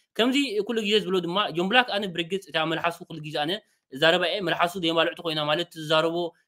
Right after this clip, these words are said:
ዘረባ። ብፍላይ ሎሚ ከዓ እንታይ ዲኹም መስለኩም ኣሕዋት፣ እ፣ ሰብሲ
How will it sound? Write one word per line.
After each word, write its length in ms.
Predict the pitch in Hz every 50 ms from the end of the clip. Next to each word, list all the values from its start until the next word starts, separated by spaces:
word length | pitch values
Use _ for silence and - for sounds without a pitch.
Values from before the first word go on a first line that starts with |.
| _ - 143
ዘረባ። 340 | 139 143 165 165 160 156 151 156
ብፍላይ 300 | - 185 - 294 285 233
ሎሚ 160 | 214 220 233 226
ከዓ 140 | 196 226 175
እንታይ 220 | 202 202 220 208
ዲኹም 220 | 185 190 - 180 180 180 175
መስለኩም 400 | 160 165 156 165 175 165 - 180
ኣሕዋት፣ 300 | 165 - 170 170 170 165 - _ _ _ _ _ -
እ፣ 60 | 143 139 127 120 107 - - - _ _ -
ሰብሲ 260 | - - 254 247 208